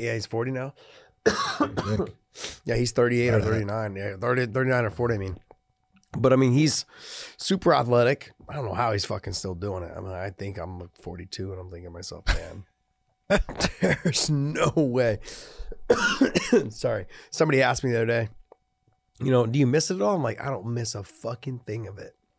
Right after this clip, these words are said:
Speaker 1: <laughs> at all. I don't miss anything."
Speaker 2: But that's good. That's
Speaker 1: Yeah.
Speaker 2: you know, that, that's when you know it, it was time. You know, if, if you, if it was still in you and you have to get rid of it, that's a, that's a lot harder.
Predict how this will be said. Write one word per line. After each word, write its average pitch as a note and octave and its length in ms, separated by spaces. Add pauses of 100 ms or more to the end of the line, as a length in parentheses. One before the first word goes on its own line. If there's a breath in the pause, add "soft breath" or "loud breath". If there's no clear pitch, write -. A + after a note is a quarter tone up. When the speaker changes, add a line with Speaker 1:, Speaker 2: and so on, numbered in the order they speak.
(240)
Speaker 1:
<laughs> - 440
at - 540
all. C#3 300
I D3 60
don't D3+ 160
miss C3+ 220 (100)
anything." C3 400
Speaker 2:
But G#3 120
that's C4 200
good. A#3 440 (400)
That's - 260
Speaker 1:
Yeah. F#2 260 (840 loud breath)
Speaker 2:
you A#3 160
know, G#3+ 60
that, G#3 160 (100)
that's D#3+ 360
when F#3+ 180
you F3+ 80
know F3 180
it, - 140
it G3 80
was G3 180
time. G3 420
You C3+ 80
know, D3 220
if, C3 380 (180)
if C3+ 180
you, D3 120
if A#2+ 200
it C#3 120
was A#2 360 (220)
still - 560
in D#3 240
you E3+ 100
and D3+ 100
you A2+ 80
have B2 360
to D3 160 (340)
get C3+ 140
rid C3+ 160
of C#3+ 80
it, D#3 220
that's - 220
a, C#3 140
that's A2 300
a G2 60
lot F#2 380
harder. G#2 360